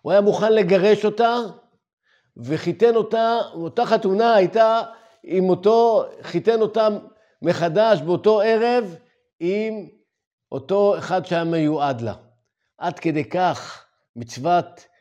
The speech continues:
"ואהבת לרעך כמוך". אמר רבי שמעון ב-, אמר רבי שמעון, רבי שמעון בר יוחאי,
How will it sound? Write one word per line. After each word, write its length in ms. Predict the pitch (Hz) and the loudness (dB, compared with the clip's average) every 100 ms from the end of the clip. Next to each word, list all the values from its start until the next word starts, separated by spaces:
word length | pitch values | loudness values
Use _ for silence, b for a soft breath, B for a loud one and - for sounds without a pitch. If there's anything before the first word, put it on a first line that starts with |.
| _ | _
"ואהבת 360 | 117 143 175 160 | -4 -2 -2 -2
לרעך 400 | 151 131 143 - | -2 -2 -4 -6
כמוך". 380 | 131 127 120 107 92 _ _ _ _ 120 | -6 -6 -8 -10 -16 _ _ _ _ -6
אמר 180 | 147 170 | 0 0
רבי 220 | 175 147 | 0 -4
שמעון 380 | - 180 175 156 | -6 -4 -2 -2
ב-, 440 | 165 110 104 120 | -6 -8 -14 -10
אמר 220 | 131 160 175 | -6 -2 -2
רבי 180 | 151 | -4
שמעון, 480 | 143 131 151 175 151 | -8 -8 -6 -6 -6
רבי 140 | 107 101 | -8 -10
שמעון 280 | 139 160 | -8 -6
בר 120 | 143 131 | -4 -4
יוחאי, 500 | 120 170 190 143 | -4 -4 -2 -2